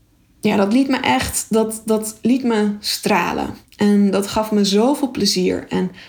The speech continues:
zoveel energie. Want ik zag dat ik mensen bij hun purpose bracht. Dat wat ik deed tijdens zo'n sessie, dat dat het purpose blootlegde. Dat ik daarmee het purpose ontrafelde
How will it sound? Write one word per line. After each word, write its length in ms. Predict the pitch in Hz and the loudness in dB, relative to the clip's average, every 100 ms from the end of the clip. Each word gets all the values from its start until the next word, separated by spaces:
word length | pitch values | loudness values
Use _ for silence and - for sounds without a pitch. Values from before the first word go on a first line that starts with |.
| - | -4
zoveel 540 | 190 208 226 269 269 | 0 2 2 0 -2
energie. 720 | - 107 202 190 - - - - - - | -2 0 0 0 -2 -4 -6 -16 -20 -8
Want 160 | - 214 | -2 0
ik 120 | 214 | 0
zag 340 | - 254 262 - | 0 0 0 -2
dat 120 | 220 | -2
ik 100 | 208 | 0
mensen 760 | 214 220 226 - 196 196 202 - _ _ _ _ | 0 0 0 0 0 0 -4 -12 _ _ _ _
bij 280 | 202 202 | 0 2
hun 460 | 196 190 185 208 - _ | 2 2 0 -4 -12 _
purpose 500 | 233 262 269 180 - | 0 2 2 -2 -4
bracht. 560 | - - - - - - - - _ | -4 -6 -6 -12 -14 -18 -20 -20 _
Dat 200 | 208 202 | -2 0
wat 260 | 202 240 - | 2 0 0
ik 220 | 240 196 | -2 0
deed 360 | 202 185 - - | 0 0 -2 -2
tijdens 360 | 208 226 220 | 0 0 0
zo'n 200 | 214 214 | 0 0
sessie, 600 | 208 208 202 - - 208 - _ _ _ _ _ | 0 0 0 -2 -4 -6 -10 _ _ _ _ _
dat 240 | - 208 208 | -2 0 2
dat 360 | 226 226 - - _ _ _ | -2 -2 -6 -8 _ _ _
het 300 | - 196 - | -6 -6 -4
purpose 500 | 233 247 262 226 202 | 0 2 2 -2 -2
blootlegde. 680 | 196 196 190 170 185 - - | 0 2 2 0 -2 -4 -4
Dat 140 | - 214 | -2 0
ik 140 | 202 | 2
daarmee 440 | 214 226 220 208 | 2 2 2 0
het 200 | 208 - | -2 -6
purpose 440 | - 247 269 247 - | -2 0 0 -2 0
ontrafelde 800 | 208 202 185 185 - 196 190 | 0 0 0 -2 -2 -2 -2